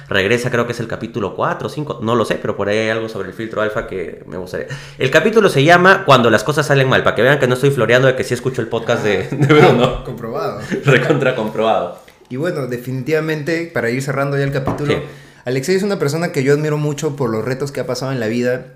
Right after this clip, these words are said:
Speaker 2: Y si tú, hermano, que estás escuchando esto, estás pasando por un momento complicado, pues déjame decirte que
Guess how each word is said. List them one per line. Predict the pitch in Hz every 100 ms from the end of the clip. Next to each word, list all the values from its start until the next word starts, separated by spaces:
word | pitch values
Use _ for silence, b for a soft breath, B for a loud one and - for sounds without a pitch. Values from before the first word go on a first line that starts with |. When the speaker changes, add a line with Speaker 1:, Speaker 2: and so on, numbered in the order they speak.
| -
Speaker 2:
Y | 113
si | 123
tú, | 120 147
hermano, | 135 131 123
que | 113
estás | 110 135
escuchando | 135 131 123 139 131 127
esto, | 113 - 82 - B B B B 107
estás | 123 170
pasando | 165 160 170 156
por | 135
un | 139
momento | 143 143 131
complicado, | 123 110 127 131 139 143 B B B B _
pues | 117
déjame | 123 143 170 151
decirte | 123 - 143 147 139
que | 135 156 151